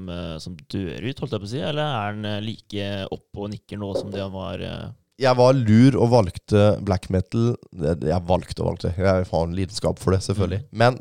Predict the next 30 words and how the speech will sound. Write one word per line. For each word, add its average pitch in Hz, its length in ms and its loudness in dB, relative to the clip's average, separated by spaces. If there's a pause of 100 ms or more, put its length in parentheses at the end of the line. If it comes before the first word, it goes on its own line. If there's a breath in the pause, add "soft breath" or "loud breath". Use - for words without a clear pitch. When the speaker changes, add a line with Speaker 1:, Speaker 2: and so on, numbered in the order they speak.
Speaker 2:
det 117 180 4
her, 98 200 0
det 107 120 2
er 95 160 2
en, 104 220 -2
det 107 100 2
er 101 120 0
ikke 95 220 -2
en, 98 200 -2
eh, 95 360 0 (160)
hva 85 100 -4
skal - 140 -2
jeg 113 80 -2
si? - 40 2 (140)
Det - 60 0
er 101 100 2
ikke 113 120 -2
et 92 40 -14
blaff. - 460 0 (280)
Speaker 1:
Nei. 107 160 -6 (260)
Speaker 2:
Det 113 100 0
her 113 180 4
er 90 560 0
noe 101 200 -2
som - 180 -4
er 82 260 -4
her 90 100 -2
for - 160 -8
å - 80 -14
bli. 90 200 -4